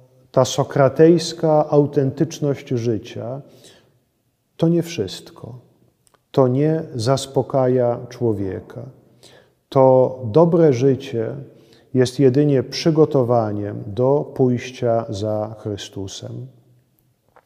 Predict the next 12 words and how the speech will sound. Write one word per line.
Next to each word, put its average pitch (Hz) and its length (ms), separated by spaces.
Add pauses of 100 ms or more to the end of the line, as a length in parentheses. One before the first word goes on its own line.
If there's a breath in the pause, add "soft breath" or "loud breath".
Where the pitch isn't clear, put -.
(160)
Czytamy 113 420
w 101 60
encyklice: 110 800 (1160 soft breath)
Naśladowanie 165 1040
Chrystusa 117 840 (720 soft breath)
jest 123 320
pierwotnym 147 720
i 143 100
najgłębszym 135 800
fundamentem 135 840
chrześcijańskiej 123 840
moralności. 104 1000